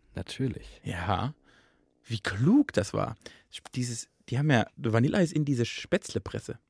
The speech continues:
Speaker 2: Und haben sie einfach da durchgedrückt. Zack, Spaghetti-Eis. Genial.
Speaker 1: Isst du denn Spaghetti-Eis mit Sahne oder ohne?
Speaker 2: Äh, und die Sahne muss unterm Eis sein.
Speaker 1: Ja.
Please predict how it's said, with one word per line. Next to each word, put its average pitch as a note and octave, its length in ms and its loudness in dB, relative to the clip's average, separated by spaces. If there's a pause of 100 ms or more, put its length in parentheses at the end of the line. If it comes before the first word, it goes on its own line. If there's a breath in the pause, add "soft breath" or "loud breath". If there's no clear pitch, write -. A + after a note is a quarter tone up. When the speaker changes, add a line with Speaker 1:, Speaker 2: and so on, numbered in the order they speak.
(500)
Speaker 2:
Und C3 160 -6 (120)
haben A#2+ 120 -2
sie A#2+ 80 2
einfach C#3 100 2
da D#3+ 60 2
durchgedrückt. - 520 0 (380)
Zack, - 260 2 (220)
Spaghetti-Eis. G#2 680 2 (340)
Genial. C#3 540 0 (640)
Speaker 1:
Isst A2+ 140 0
du C3 40 4
denn B2 100 2
Spaghetti-Eis A2 600 -2
mit G2+ 120 -6
Sahne G2 300 -2
oder C3 180 -4
ohne? F2+ 280 -4 (180)
Speaker 2:
Äh, - 120 -2 (100)
und B2 120 0
die A#2+ 80 6
Sahne B2+ 220 6
muss C#3 140 6
unterm D3+ 280 6
Eis A2+ 200 6
sein. G#2 160 0
Speaker 1:
Ja. G2 240 0